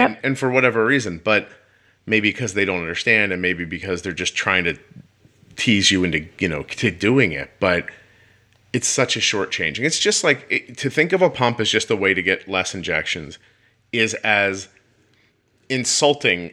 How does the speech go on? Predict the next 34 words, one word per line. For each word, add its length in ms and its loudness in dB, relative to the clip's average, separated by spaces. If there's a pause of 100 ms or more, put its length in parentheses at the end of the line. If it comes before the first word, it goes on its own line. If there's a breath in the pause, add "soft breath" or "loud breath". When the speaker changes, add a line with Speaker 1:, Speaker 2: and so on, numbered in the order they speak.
(100)
Speaker 2:
as 240 2
it 80 -8
is 180 -2
to 100 -8
say 320 2
that 160 -6
a 60 -2
Dexcom's 580 -2
an 60 -6
alarm 380 -2
to 60 -2
keep 240 -8
you 60 -6
from 180 -10
dying. 360 -8 (520 soft breath)
It's 200 0
Speaker 1:
Yeah, 100 6
Speaker 2:
just 220 0
such 240 6
Speaker 1:
yeah. 80 2
Speaker 2:
a 20 0
minimal 580 -2
concept. 600 -4
Like, 120 -6
there's 220 0
so 280 -2
Speaker 1:
It 160 6
is. 140 8
Speaker 2:
much 220 0
more 220 -4
to 200 -6
it 120 -8
than 140 -6
that. 240 -8